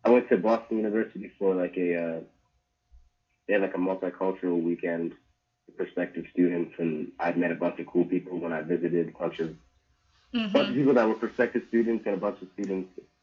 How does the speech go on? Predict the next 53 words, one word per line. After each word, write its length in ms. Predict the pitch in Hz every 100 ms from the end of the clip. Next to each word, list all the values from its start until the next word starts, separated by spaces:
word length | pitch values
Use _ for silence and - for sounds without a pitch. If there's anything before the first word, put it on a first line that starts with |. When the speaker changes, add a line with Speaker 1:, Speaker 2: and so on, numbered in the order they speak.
| _
Speaker 1:
uh, 200 | - 87 -
at 200 | 95 98
the 80 | 92
university, 640 | 90 85 92 - 92 82
and, 200 | 80 82
you 100 | 87
know, 160 | 80 78 -
sort 120 | 92
of 60 | 82 -
feeling 260 | 104 95
like 160 | 92 85
I 80 | 87
already 200 | 87 82
had 240 | 90 87 -
friends 240 | 90 -
at 80 | 92
the 80 | 92
school, 260 | - 95 90
I 80 | 87
decided 320 | - 82 80
to 60 |
just 200 | 82 85 - _ -
commit 280 | 82 82 -
to 60 |
going 280 | 78 82 80
there, 200 | 87 85
and, 140 | 80 85 _
you 120 | 67 73
know, 120 | 82 95 _ _ -
spent, 300 | 87 85 - -
ended 180 | 92 90
up 60 | 85
living 220 | 95 92
in 80 | 87
Boston 520 | 90 92 - 85 82
for, 140 | 78 78
what, 140 | 80 -
like, 140 | 90 - -
six 140 | 80 -
years. 320 | 90 87 - - _ - - -
Speaker 2:
I 120 | 247 440
would 100 | 415
love 180 | 302 311
to 40 |
talk 260 | 226 262 269
to 60 | 262
your 120 | 220
sister 520 | - 247 254 233 202 185
about 300 | 214 220 220
her 100 | 233
experience, 680 | 214 - - 214 202 180 -
because 520 | 196 - 196 185 202 -
I 160 | 269